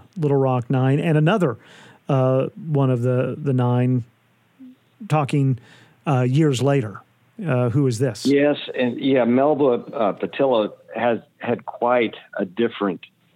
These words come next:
Speaker 2: and I think it may have been the amount of time
Speaker 1: Mm.
Speaker 2: that had passed, uh, but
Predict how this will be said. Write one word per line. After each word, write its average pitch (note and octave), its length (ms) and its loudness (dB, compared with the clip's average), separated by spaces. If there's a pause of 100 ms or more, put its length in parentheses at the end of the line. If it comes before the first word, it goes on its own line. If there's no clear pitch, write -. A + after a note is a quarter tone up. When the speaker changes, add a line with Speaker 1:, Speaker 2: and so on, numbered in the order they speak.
(280)
Speaker 2:
and D#3+ 140 0
I F3+ 100 2
think E3+ 240 0
it C#3 80 0
may C3 180 2
have A2 140 0
been G#2+ 520 0
the A2+ 120 0
amount G#2 300 0
of F2 120 -8
time E2 560 -4 (140)
Speaker 1:
Mm. A#2+ 320 -2 (160)
Speaker 2:
that F#2+ 320 -2
had G2 300 -6
passed, G#2 680 -4 (200)
uh, F#2 400 -2
but G2 380 -4